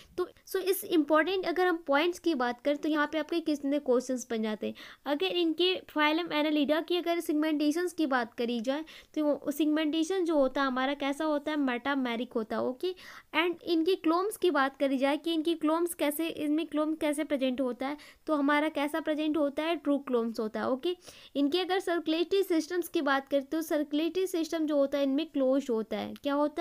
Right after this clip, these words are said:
क्लोज्ड होता है, ओके। अगर इनकी, इनकी हार्ट की बात की तो इन पे पंपिंग हार्ट होता है, जो कि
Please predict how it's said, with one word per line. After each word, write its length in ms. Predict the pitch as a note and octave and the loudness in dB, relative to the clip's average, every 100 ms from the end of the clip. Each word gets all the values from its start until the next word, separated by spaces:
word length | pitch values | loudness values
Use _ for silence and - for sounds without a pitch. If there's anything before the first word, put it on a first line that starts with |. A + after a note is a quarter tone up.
| F4+ G4 | -2 -2
क्लोज्ड 340 | - C4+ D4 D4 | 0 2 2 0
होता 220 | A#3+ A#3 | -2 -2
है, 80 | A3+ | -4
ओके। 280 | B3 F4+ G4+ - - - | -4 -4 -6 -8 -20 -12
अगर 220 | B3+ C4 F#4 | -6 -2 0
इनकी, 360 | F4+ D#4+ F#4+ | 0 2 2
इनकी 440 | F#4 - D#4+ D#4+ F4+ | 0 0 -2 2 0
हार्ट 500 | B3+ C#4+ F4+ - C#4+ | 4 4 4 0 -4
की 160 | D#4 | 0
बात 260 | C4+ B3+ B3 | 2 0 0
की 140 | C#4+ | -4
तो 100 | C#4 | -2
इन 200 | D4+ D4+ | 0 0
पे 120 | D4+ | 0
पंपिंग 580 | E4+ - C4+ C4 F4 E4+ | -2 -2 -2 -2 -2 -2
हार्ट 260 | C#4 C4+ C#4+ | 0 0 0
होता 220 | C4+ B3+ | -2 -2
है, 100 | A#3+ | -4
जो 220 | A3 D4+ | -2 -2
कि 200 | D#4 F#4+ | 0 -2